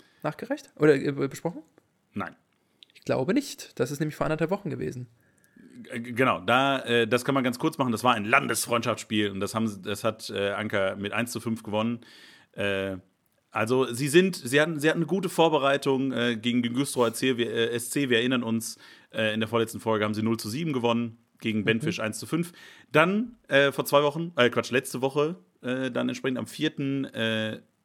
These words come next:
Speaker 2: äh, Februar null zu null gegen Maccabi Berlin. Das ist schon mal,
Speaker 1: Das
Speaker 2: äh,
Speaker 1: war, da waren wir schon richtig, da waren wir richtig beeindruckt, muss man ehrlich sagen. Ne?
Speaker 2: Da,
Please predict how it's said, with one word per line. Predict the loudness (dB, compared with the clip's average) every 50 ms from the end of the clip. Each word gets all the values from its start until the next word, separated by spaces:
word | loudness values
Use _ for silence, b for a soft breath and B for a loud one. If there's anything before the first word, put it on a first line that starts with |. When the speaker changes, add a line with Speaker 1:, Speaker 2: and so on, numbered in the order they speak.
| _
Speaker 2:
äh, | -8 -6 -4 -4 -4 -6
Februar | -6 -4 -2 -2 0 2 2 2 2 0 -2 B B B B B B B B B B _ _ _ _
null | 0 2 4 4 4
zu | 2 2
null | 2 2 2 0 0
gegen | 0 2 2 2 2 2 0 0 -4 -8 -6
Maccabi | -2 -2 0 0 0 0 0 0 0 0 -2
Berlin. | -2 -2 -2 -2 -2 -4 -4 -2 -2 -4 -6 -8 _ -20 -20 -20 _ _ _ _ _
Das | -4 -2 -2 -2 -2
ist | -4 -4
schon | -2 0 0 2
mal, | 2 2 2 2 0 -2 -4 -6 -10 -16 -20 _ _ _ _ _ _ _ -8
Speaker 1:
Das | -4 -2 0 2
Speaker 2:
äh, |
Speaker 1:
war, | 2 2 2 2 0 -2 -8 -14 _ _ _ _ _
da | -2 0 2
waren | 2 0
wir | 0
schon | -4 -4 -4
richtig, | -4 -4 -4 -4 -6 -6 -6 -8 -10 -12 -12 -16 _ _ _ _ _ 0
da | 2 4
waren | 4 4
wir | 2
richtig | 0 -4 -6 -8 -6
beeindruckt, | -6 -6 -6 -10 -14 -14
muss | -14 -12 -10
man | -10
ehrlich | -10 -10 -12
sagen. | -12 -12 -14 -16 _ _ _ _ _ _ _ -10
Ne? | -8
Speaker 2:
Da, | -6 -6 -6 -8